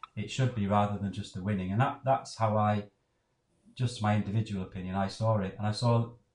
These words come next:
the Brazilians did that, but they were also, at that point, and still are actually in terms of World Cups won, they were the most successful. And, um,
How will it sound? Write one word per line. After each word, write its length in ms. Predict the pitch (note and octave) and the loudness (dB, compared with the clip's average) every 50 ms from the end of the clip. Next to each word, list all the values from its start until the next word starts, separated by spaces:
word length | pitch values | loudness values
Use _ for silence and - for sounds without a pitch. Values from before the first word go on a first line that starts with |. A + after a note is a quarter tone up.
| _ - - | _ -16 -14
the 80 | - G#2 | -12 -6
Brazilians 480 | G#2 A2 G#2 A#2+ A#2+ A2+ A2 G#2 - | -4 -2 0 2 2 2 2 0 0
did 180 | - A2 G#2 - | -2 -4 -2 0
that, 280 | - A#2+ A2 G2 G2 G2 | 2 2 2 2 0 -2
but 80 | G2 | -6
they 80 | G#2 G2+ | -4 -4
were 120 | G2 G2+ | 0 2
also, 520 | G#2 G2+ G#2 G#2 - - G2+ G2 G2 G2 - | 2 2 2 0 -2 -2 -2 -2 -2 -2 -4
at 80 | - - | -4 0
that 240 | D3+ D3 - - - | 0 0 0 0 -2
point, 320 | - G2 G2 G#2 G#2 - | -2 -2 -2 -2 -4 -8
and 100 | G#2 G#2+ | -14 -14
still 220 | - - C#3 A#2 | -10 -6 -4 -2
are 160 | F#2+ F#2+ F#2 F#2 | -2 -2 -2 -2
actually 280 | - - - - G2 | -4 -6 -8 -14 -14
in 60 | F2 | -14
terms 220 | - - G2+ G2 F#2+ | -14 -14 -14 -14 -14
of 80 | F#2+ | -12
World 200 | F#2 F#2+ F#2 F#2+ - | -10 -10 -10 -10 -12
Cups 200 | G#2 - - - | -14 -16 -12 -10
won, 180 | G#2 G2 F#2 - - _ _ _ _ _ _ _ _ _ _ _ _ _ _ _ - - _ _ _ _ - - | -8 -8 -10 -10 -14 _ _ _ _ _ _ _ _ _ _ _ _ _ _ _ -20 -20 _ _ _ _ -10 -4
they 100 | G#2+ A2 | -2 0
were 100 | A2 G#2+ | 2 2
the 60 | G#2+ | 4
most 280 | G#2 G#2+ G#2+ G#2 - - | 4 4 4 2 2 -2
successful. 680 | G#2 G2 - - A2+ A2 - - - G#2+ F#2+ F#2 - - _ _ _ _ _ _ _ _ _ _ _ - | -6 -4 0 2 2 2 2 0 -6 -6 -6 -6 -8 -14 _ _ _ _ _ _ _ _ _ _ _ -8
And, 400 | - G2 G2 F#2+ F#2+ F#2+ F#2 F#2 G2+ | -4 -2 -2 0 -2 -4 -4 -4 -2
um, 540 | F#2+ F#2+ F#2+ F#2+ F#2+ F#2+ G2 G2 G2 G2 - | -2 0 0 -2 -2 -4 -4 -6 -6 -8 -10